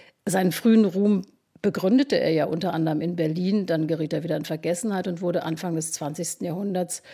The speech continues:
im Rahmen der Jahrhundertausstellung deutscher Kunst auch in Berlin,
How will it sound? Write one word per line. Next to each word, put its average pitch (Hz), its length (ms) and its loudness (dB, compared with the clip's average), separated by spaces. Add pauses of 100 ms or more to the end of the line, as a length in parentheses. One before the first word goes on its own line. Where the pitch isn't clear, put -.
(340)
im 196 100 2
Rahmen 175 400 2
der 175 100 4
Jahrhundertausstellung 175 1200 0
deutscher 160 380 -2
Kunst 175 560 -4 (320)
auch 208 380 2
in 185 240 -2
Berlin, 180 680 0